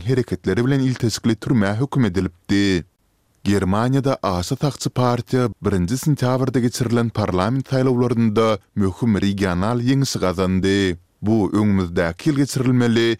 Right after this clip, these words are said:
milli saýlawlaryň öň ýanynda kansler Olaf Scholz'un hökümeti üçin urgy boldy. "Biz ähli partiýalar bilen işleşmäge taýýar we meýilli" diýip, Germaniýa üçin Alternativa,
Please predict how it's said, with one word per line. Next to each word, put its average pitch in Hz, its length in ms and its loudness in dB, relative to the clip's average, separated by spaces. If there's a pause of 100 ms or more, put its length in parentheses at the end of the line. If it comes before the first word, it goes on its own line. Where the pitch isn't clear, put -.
(160)
milli 104 240 0
saýlawlaryň 120 640 0
öň 117 220 2
ýanynda 107 640 2 (120)
kansler 123 640 -2
Olaf 98 340 0
Scholz'un 98 440 -2
hökümeti 123 440 0
üçin 120 360 -2
urgy 123 340 2
boldy. 92 600 0 (240)
"Biz 123 260 -2
ähli 131 440 -2
partiýalar 131 680 0
bilen 120 140 2
işleşmäge 104 760 0
taýýar 101 420 0
we 104 220 0
meýilli" 95 580 0
diýip, 143 200 0 (220)
Germaniýa 104 520 2
üçin - 260 -2
Alternativa, 101 920 0